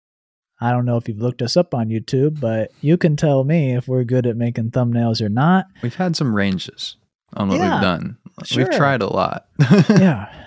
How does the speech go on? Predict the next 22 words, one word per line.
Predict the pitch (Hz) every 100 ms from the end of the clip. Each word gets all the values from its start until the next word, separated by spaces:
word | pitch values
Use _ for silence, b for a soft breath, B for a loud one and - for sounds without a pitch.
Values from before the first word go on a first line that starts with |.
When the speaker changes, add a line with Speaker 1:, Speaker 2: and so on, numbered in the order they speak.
| 185
Speaker 1:
Um, | 151 147 143 139 - -
can't | 240 -
say | 180 156
we're | 143 131
complete | - 147 131
experts, | 139 - - 170 175 -
but | 131 123 -
hoping | 175 190 180 156 127
that | 120 120 113
we | 123
can | 123 127 113 113 110 b b b b b b
contract | - 156 143 143 113 -
out, | 135 131 127 123 - _ _ -
find | 131 123
a | 104
team | 147 123
member | 120 113 110 110
to | 110 110
really | 110 107 104
help | 120 107 - b b b _
amp | 131 120 117
up | 110 95